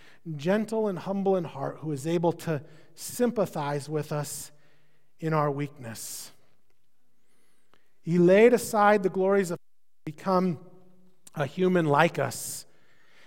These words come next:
And so it says, "Let us approach the throne of grace with confidence." Why? Because we know who he is. He is gentle and humble in heart,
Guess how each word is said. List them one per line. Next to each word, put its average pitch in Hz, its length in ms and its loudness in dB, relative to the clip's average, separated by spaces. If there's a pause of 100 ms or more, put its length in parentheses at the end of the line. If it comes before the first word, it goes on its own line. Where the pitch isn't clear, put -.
(140)
And 147 100 -8
so 175 200 -2
it 160 60 0
says, 165 300 0
"Let 190 220 8
us 202 140 2
approach 220 500 -4
the 185 140 -2
throne 190 260 -2
of 156 120 -4
grace 147 300 -6
with 143 220 -10
confidence." - 960 -4 (360)
Why? 170 340 6
Because 226 340 -2
we 226 120 2
know 233 260 6
who 311 180 2
he 311 160 8
is. 240 540 2 (400)
He 208 140 -2
is 175 160 0
gentle 208 560 2
and 175 80 0
humble 240 400 6
in 208 60 4
heart, 180 320 0